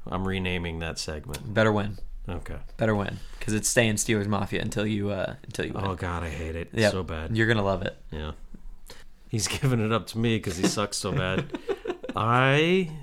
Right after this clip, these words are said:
Speaker 1: have thirteen leagues. Yes, I'm an idiot. Uh, I lost two this week.
Speaker 2: Wow, that must be so cool.
Speaker 1: It is.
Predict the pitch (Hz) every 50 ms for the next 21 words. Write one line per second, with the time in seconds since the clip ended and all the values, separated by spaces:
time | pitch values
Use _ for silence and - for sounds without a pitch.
0 | - - - - 127 113 98 - - 139 156 151 143 - 160 143 135 123 110 101
1 | 90 85 85 76 - - - 92 90 92 87 - - - - - - - - -
2 | - - - - - 85 85 87 85 90 87 92 92 92 87 - - - - -
3 | - - - - - - - - - - - - - 95 95 92 85 - - 104
4 | 104 101 101 101 98 95 - - - - 113 98 92 87 - - - - - 92
5 | - - - - - - - 87 80 - - - - - - - - - - -
6 | - - - - 117 107 117 131 139 135 131 - 117 107 - - 113 110 - -
7 | 113 107 107 117 117 - 127 131 156 233 247 196 - - -